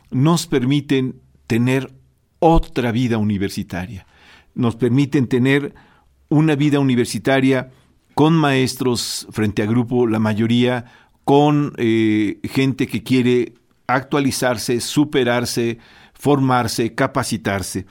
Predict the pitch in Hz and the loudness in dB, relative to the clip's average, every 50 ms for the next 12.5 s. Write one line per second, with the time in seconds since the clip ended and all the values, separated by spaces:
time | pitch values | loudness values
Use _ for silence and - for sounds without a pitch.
0 | _ _ _ _ _ _ _ _ - _ _ - 147 131 135 139 139 131 - - | _ _ _ _ _ _ _ _ -20 _ _ -2 2 2 4 4 4 2 0 -4
1 | - _ _ _ _ - 104 - - - 151 131 160 156 156 156 160 151 160 156 | -10 _ _ _ _ -10 -8 -8 -4 -2 0 2 2 0 2 0 0 0 0 0
2 | 160 196 202 202 190 180 180 175 151 - - - - - - 131 127 127 127 117 | 0 0 0 2 0 0 0 -2 -4 -6 -10 -10 -10 -6 -4 -2 -2 -2 -2 -2
3 | - 170 160 156 151 151 135 - - 120 110 120 117 - 143 135 131 131 127 123 | -2 -2 0 0 0 -2 -4 -4 -4 -4 -4 -4 -2 -2 -2 -2 0 0 -2 0
4 | 117 120 117 107 - - - - - - - - 113 117 113 113 110 110 113 113 | 0 -2 -4 -4 -8 -16 -20 -20 -20 -12 -6 -2 -2 0 0 0 0 0 0 0
5 | 120 123 120 - - 117 113 113 113 117 120 123 123 123 117 107 - _ _ _ | -2 -2 -2 -2 -2 -2 0 0 0 0 0 0 0 -2 -4 -8 -12 _ _ _
6 | _ _ _ _ _ _ _ _ _ _ _ _ _ _ _ _ _ _ _ - | _ _ _ _ _ _ _ _ _ _ _ _ _ _ _ _ _ _ _ 0
7 | 220 226 208 196 180 160 147 131 - - - - - - _ _ _ _ _ - | 2 2 2 2 2 2 0 0 -2 -6 -8 -8 -12 -16 _ _ _ _ _ -2
8 | 143 147 143 131 143 143 139 131 131 - - - _ _ _ _ - 113 110 107 | 0 0 0 2 2 2 2 2 0 -4 -6 -12 _ _ _ _ -6 -6 -4 -2
9 | - 113 110 117 120 117 - 123 117 113 - - 113 110 117 113 113 113 113 101 | -2 -2 0 -2 -2 -2 -2 -2 -2 -4 -4 -2 -2 0 0 2 2 0 0 0
10 | 120 117 117 120 113 101 104 104 98 95 - - 107 98 90 - - 87 78 73 | 0 0 2 0 0 0 -2 -2 -4 -4 -4 -4 -2 -2 -4 -6 -6 -6 -6 -6
11 | - - _ _ _ - _ _ _ _ _ _ _ _ _ _ _ _ _ - | -8 -12 _ _ _ -20 _ _ _ _ _ _ _ _ _ _ _ _ _ -2
12 | 196 190 180 147 107 87 - - - - | 0 0 0 0 -2 -6 -8 -14 -16 -18